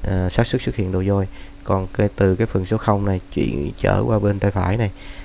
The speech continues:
đó, là xác suất xuất hiện độ hở. Mà ở trong cái bài toán này á, người ta kêu yêu cầu là gì? Là đi xác định xác suất mà xuất hiện độ hở,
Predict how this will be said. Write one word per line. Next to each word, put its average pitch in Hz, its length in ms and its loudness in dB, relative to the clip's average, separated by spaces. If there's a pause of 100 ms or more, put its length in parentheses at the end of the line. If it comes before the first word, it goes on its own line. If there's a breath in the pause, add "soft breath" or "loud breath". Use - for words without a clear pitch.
(160 loud breath)
đó, 104 300 4
là 92 280 2
xác - 300 -2
suất 120 180 -4
xuất 123 160 -4
hiện 101 200 -2 (220)
độ 95 120 2
hở. 90 260 2 (500 loud breath)
Mà 95 100 0
ở 95 80 4
trong 104 200 -2
cái 117 100 2
bài 95 180 2
toán 117 200 2
này 113 160 2
á, 101 180 2
người 101 100 0
ta 101 160 2 (340)
kêu 104 160 2
yêu 107 140 4
cầu 92 220 -2
là 92 100 0
gì? 90 240 0 (420 loud breath)
Là 92 160 4
đi 101 160 2
xác 139 260 4
định 92 160 0
xác 120 160 0
suất - 200 -6
mà 104 100 -2
xuất - 180 -4
hiện 95 140 -2
độ 92 120 0
hở, 92 280 0